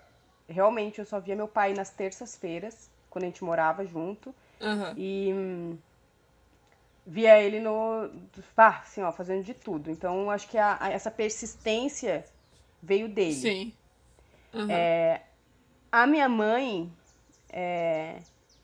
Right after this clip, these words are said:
Speaker 1: ela sempre fez de tudo um pouco e ela só foi se encontrar agora. Mas, tipo, ela fazia, tá ligado? Minha mãe já
Speaker 2: Sim.
Speaker 1: vendeu sex shop, já teve loja, já foi projetista, ela já fez tudo.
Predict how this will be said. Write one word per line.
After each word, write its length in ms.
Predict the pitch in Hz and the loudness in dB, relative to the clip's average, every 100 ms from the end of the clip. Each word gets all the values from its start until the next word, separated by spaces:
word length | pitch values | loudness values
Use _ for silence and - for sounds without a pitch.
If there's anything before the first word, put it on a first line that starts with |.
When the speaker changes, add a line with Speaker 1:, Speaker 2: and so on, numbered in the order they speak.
| _ - | _ 0
Speaker 1:
ela 160 | 202 220 | 4 4
sempre 200 | 247 - | 2 -2
fez 160 | 254 | -2
de 80 | 226 | -2
tudo 200 | 247 226 | -6 -4
um 80 | 285 | -2
pouco 560 | 294 226 220 220 311 285 - _ - | 0 2 2 0 -12 -12 -18 _ 0
e 100 | 214 | 6
ela 120 | 214 | 6
só 140 | 240 | 4
foi 180 | - 262 | -4 -4
se 140 | - | -4
encontrar 460 | 294 269 254 - 233 | -4 -4 -4 2 2
agora. 540 | 277 220 196 175 - - | 2 2 4 2 -2 -6
Mas, 280 | - 185 185 | -8 -4 -4
tipo, 380 | - - 202 165 - _ - | -8 -10 -6 -6 -10 _ -2
ela 200 | 175 180 - | 2 2 -2
fazia, 580 | - 214 170 196 160 135 | 0 0 0 -4 -4 -4
tá 120 | 143 | -8
ligado? 420 | 135 143 151 175 | -6 0 0 0
Minha 140 | 180 | -4
mãe 140 | 170 226 | 0 2
já 80 | 202 | 2
Speaker 2:
Sim. 0 | |
Speaker 1:
vendeu 320 | 196 190 208 | -2 -4 -6
sex 240 | 220 - | -8 -12
shop, 400 | - 196 180 190 | -6 0 2 0
já 100 | 190 | -4
teve 220 | 190 190 202 | -6 -6 -6
loja, 600 | 175 165 185 196 196 190 - - _ | 2 4 4 0 -4 -6 -10 -20 _
já 120 | 190 190 - | -4 -4 -10
foi 460 | - 208 208 233 220 - | -12 0 2 2 -2 -2
projetista, 1080 | 214 208 208 - 202 202 220 - 214 202 196 - - | 0 2 0 -2 -6 -2 -2 0 2 2 2 -8 -2
ela 220 | - 214 196 | 6 6 6
já 160 | 262 | -4
fez 180 | 269 440 | -2 -4
tudo. 160 | 330 | -4